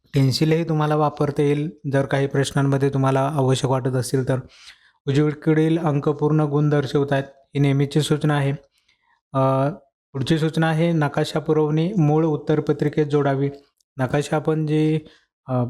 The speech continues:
भरणार आहोत नकाशा, तो नकाशा पूर्व उत्तरपत्रिकेला, अ, शेवटी जोडायचा आहे. आणि स-, शेवटची सूचना आहे की प्रत्येक नवीन प्रश्नाची उत्तरं नवीन पानावरती लिहायची आहेत, नेहमीची सूचना आहे.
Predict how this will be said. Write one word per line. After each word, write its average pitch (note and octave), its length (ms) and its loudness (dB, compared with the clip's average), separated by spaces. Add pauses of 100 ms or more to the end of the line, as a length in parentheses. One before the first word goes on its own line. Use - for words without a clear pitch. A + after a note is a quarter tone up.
(140)
भरणार C#3+ 380 0
आहोत D3 280 0
नकाशा, C#3+ 380 0
तो F3 500 -2
नकाशा D3 500 -2
पूर्व D3 420 0
उत्तरपत्रिकेला, D3+ 1160 -2 (340)
अ, C3+ 180 -2
शेवटी C#3 320 0
जोडायचा D3 420 0
आहे. C3+ 180 -2 (800)
आणि C#3+ 340 2
स-, - 120 -10 (580)
शेवटची D#3+ 360 0
सूचना E3+ 280 2
आहे C3+ 120 -2
की D#3 60 0
प्रत्येक D3 500 -2
नवीन D3+ 240 2
प्रश्नाची C#3+ 560 0
उत्तरं D3 480 0 (380)
नवीन C#3+ 280 0
पानावरती C#3 640 -2
लिहायची C3+ 340 0
आहेत, D3 200 0 (440)
नेहमीची C#3 400 0
सूचना C#3+ 420 -2
आहे. D#3+ 380 -4